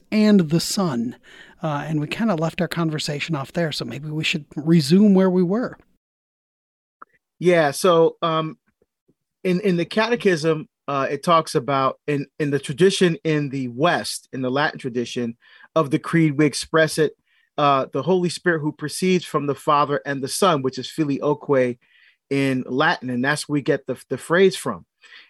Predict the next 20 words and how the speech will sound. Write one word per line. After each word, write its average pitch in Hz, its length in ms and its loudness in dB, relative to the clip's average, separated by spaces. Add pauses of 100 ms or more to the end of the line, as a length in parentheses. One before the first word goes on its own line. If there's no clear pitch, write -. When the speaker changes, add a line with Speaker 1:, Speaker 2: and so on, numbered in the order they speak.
Speaker 2:
And 180 100 2
it 185 60 4
has 180 180 2
a 156 80 2
quote - 320 2
from 180 140 -6
the 165 60 -4
Council 170 480 -2
of 131 100 -4
Florence, 190 840 0 (320)
um, 139 300 -2 (100)
uh, 139 100 -4
which 147 340 -6
met 156 180 2
in 139 60 -2
fourteen 151 480 -4
thirty-eight, 143 540 0
which 135 160 -10
explains 139 520 -4
that 123 180 -4